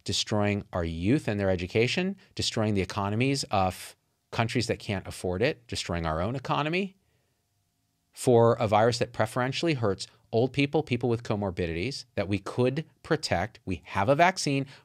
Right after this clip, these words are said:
We have, we're gonna have therapeutics. Now, the other question with this particular Omicron is monoclonal antibodies, will they work? And that remains to be seen, because when you have this many mutations, it's hard to know whether those are, uh, gonna work. Now, remember, the,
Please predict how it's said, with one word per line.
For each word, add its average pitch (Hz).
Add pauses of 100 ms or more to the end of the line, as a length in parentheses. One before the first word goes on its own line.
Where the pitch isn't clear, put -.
We 90
have, 113
we're 87
gonna 92
have 127
therapeutics. 120
Now, 123 (240)
the 135
other 147
question 156
with 120
this 143
particular 117 (200)
Omicron 120 (800)
is 117 (360)
monoclonal 123
antibodies, 90
will 87
they 82
work? 82
And 78 (120)
that 101
remains 95
to 82
be 82
seen, 78
because 95
when 95
you 98
have 87
this 98
many 101
mutations, 90 (300)
it's -
hard 101
to 90
know 90
whether 85
those 85
are, 78 (460)
uh, 87
gonna 85
work. 82
Now, 131
remember, 190
the, 123